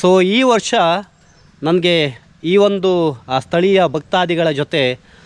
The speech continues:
ಹೋಗುವಂಥ ಒಂದು ಸೌಭಾಗ್ಯ ಸಿಕ್ಕಿದೆ. ಜೊತೆಗೆ ಆ ತಾಯಿಯ ಕ್ಷೇತ್ರವನ್ನು ನಿಮಗೂ ಕೂಡ ಈ ಒಂದು ವಿಡಿಯೋದ ಮೂಲಕ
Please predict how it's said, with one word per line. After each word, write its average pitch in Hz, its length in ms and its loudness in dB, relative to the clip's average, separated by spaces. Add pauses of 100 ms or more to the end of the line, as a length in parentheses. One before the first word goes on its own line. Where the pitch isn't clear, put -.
(200)
ಹೋಗುವಂಥ 185 480 0
ಒಂದು 160 520 -2 (100)
ಸೌಭಾಗ್ಯ 165 440 -2
ಸಿಕ್ಕಿದೆ. - 540 -16 (260)
ಜೊತೆಗೆ 196 460 0 (180)
ಆ 135 120 -2
ತಾಯಿಯ 185 500 0
ಕ್ಷೇತ್ರವನ್ನು 170 720 -2
ನಿಮಗೂ 156 300 -2
ಕೂಡ 165 200 -2 (680)
ಈ 139 60 -4
ಒಂದು 156 340 2
ವಿಡಿಯೋದ 175 340 0
ಮೂಲಕ 151 380 -2